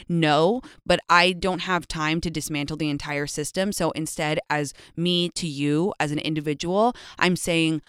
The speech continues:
"Look at this month as a month of freedom, a month free from societal pressure. And you can do whatever you want." By the way, if you don't feel like doing a goddamn thing, if you don't feel like taking anything off or putting anything on or, you know, doing anything like this,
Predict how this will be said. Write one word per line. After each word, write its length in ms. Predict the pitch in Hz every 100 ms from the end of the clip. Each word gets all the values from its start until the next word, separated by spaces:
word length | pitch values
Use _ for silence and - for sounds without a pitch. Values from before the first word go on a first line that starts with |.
| _ _
"Look 300 | 165 170 208
at 60 | 294
this 180 | 320
month 320 | 185 151 180 -
as 140 | 156 147
a 40 |
month 400 | 139 139 143 147 -
of 100 | 127
freedom, 640 | - - 135 127 110 - _ _ _ _
a 80 | 160
month 380 | 165 165 190 -
free 460 | - - 170 170
from 180 | 180 165
societal 480 | 156 156 143 135 135
pressure. 480 | - 131 - - - _ - - - -
And 160 | 175
you 60 | 208
can 120 | 262
do 120 | 302
whatever 280 | 285 254 247
you 140 | 214
want." 240 | 190 185 139 _ _ _ _ _ _ _
By 280 | 160 208 381
the 80 | 349
way, 320 | 214 160 - _ _ _
if 140 | 208
you 140 | 185 262
don't 200 | 427 381
feel 240 | - 285
like 200 | 269 220
doing 200 | 175 196
a 60 | 180
goddamn 480 | 165 156 170 175 160
thing, 380 | - 143 175 -
if 140 | 147
you 80 | 190
don't 200 | 294 -
feel 240 | - 233
like 240 | 226 202 -
taking 420 | - 180 196 185 -
anything 380 | 170 175 165 143
off 320 | 233 240 233
or 80 | 156
putting 260 | - 202 185
anything 280 | 165 151
on 280 | 196 262 247
or, 120 | 190 160 - -
you 100 | 180
know, 200 | 175 160
doing 260 | 151 208 233
anything 280 | 233 247
like 120 | 247 240
this, 180 | 247